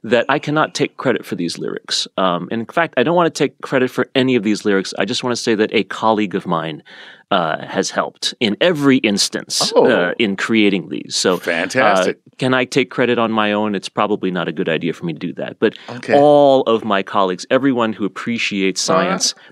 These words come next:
Speaker 1: has been involved with it. And so I really, really thank everyone
Speaker 2: I,
Speaker 1: for helping
Speaker 2: I
Speaker 1: me.
Speaker 2: appreciate
Speaker 1: All
Speaker 2: your,
Speaker 1: right.
Speaker 2: your humility.
Speaker 1: <laughs> Another
Speaker 2: Uh, I,
Speaker 1: cosmic query,
Speaker 2: here we
Speaker 1: sir.
Speaker 2: go. Um, let's see. Paul Foster says, "If we could find the point in space at which the Big Bang originated
Speaker 1: Ah.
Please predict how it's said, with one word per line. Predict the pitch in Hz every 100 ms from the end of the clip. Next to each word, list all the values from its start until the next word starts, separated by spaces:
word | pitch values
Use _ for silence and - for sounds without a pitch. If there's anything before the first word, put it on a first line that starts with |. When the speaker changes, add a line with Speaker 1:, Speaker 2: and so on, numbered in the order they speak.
| _ -
Speaker 1:
has | 98 90
been | 104
involved | 98 92 90 87
with | 85
it. | 82
And | -
so | 92
I |
really, | 87 95 92
really | 85 85 80
thank | - 90 90 -
everyone | 156 175
Speaker 2:
I, | 233
Speaker 1:
for | 226 -
helping | 80 82
Speaker 2:
I |
Speaker 1:
me. | 92
Speaker 2:
appreciate | 90 - 110 - 120 117
Speaker 1:
All | 95
Speaker 2:
your, | 127
Speaker 1:
right. | 135
Speaker 2:
your | 131 139
humility. | 135 139 139 208 127 78 -
Speaker 1:
<laughs> |
Another | - 98 104 202 208
Speaker 2:
Uh, | 151
I, |
Speaker 1:
cosmic | 165 143 143
query, | - 135 107 92
Speaker 2:
here | 104
we | 117
Speaker 1:
sir. | 143
Speaker 2:
go. | 196 226 87 -
Um, | 101 101 104 107 107 107 110 - _ - - _
let's | 202 208
see. | - 165
Paul | - 208 175
Foster | - 165 - - -
says, | - 131 104
"If | 117 -
we | 175
could | - 127 98 -
find | 131 123 104
the |
point | - 135 120 101
in |
space | 85 - 120 85 -
at | 104 104
which | 110 107
the | -
Big | - 117 -
Bang | 117 104 -
originated | 202 170 202 240 196 - 87 71 - -
Speaker 1:
Ah. | - - -